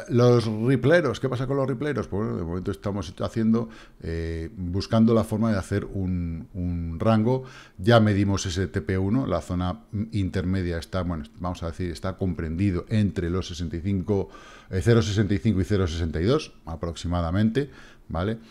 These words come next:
Eh, para mí creo que sería zona, una zona de compra bastante maja, porque si vemos ya el desgaste en cuatro horas, todavía no hemos llegado, ¿vale? Pero llegando a la parte inferior y jugueteando un poquito en la parte de abajo, estaríamos en la zona del T P uno.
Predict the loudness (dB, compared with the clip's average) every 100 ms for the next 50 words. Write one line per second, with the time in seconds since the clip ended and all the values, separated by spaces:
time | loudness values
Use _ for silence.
0 | -20 -6 2 6 6 6 4 2 -2 -10
1 | _ -20 -20 _ -20 -18 -10 0 2 4
2 | 4 4 2 -2 -2 0 -2 -4 -6 -6
3 | -4 -6 -6 -6 -6 -8 -8 -6 -6 -6
4 | -8 -8 -4 -4 -4 -6 -6 -18 -20 -8
5 | -6 -4 -4 -2 0 0 0 0 0 -2
6 | -4 -4 -4 -6 -4 -4 -2 -4 -4 -4
7 | -2 -2 -4 -4 -2 0 2 2 0 0
8 | -2 -4 -10 -20 -20 -20 -20 -20 -10 -6
9 | -4 -2 0 0 0 -2 0 0 -2 -4
10 | -4 -6 -4 -2 -2 -2 -10 -20 -10 -6
11 | 0 0 2 0 0 -2 -2 -2 -2 -4
12 | -4 -4 -4 -6 -6 -4 -4 -4 -6 -6
13 | -6 -4 -4 -6 -8 -6 -2 2 0 -2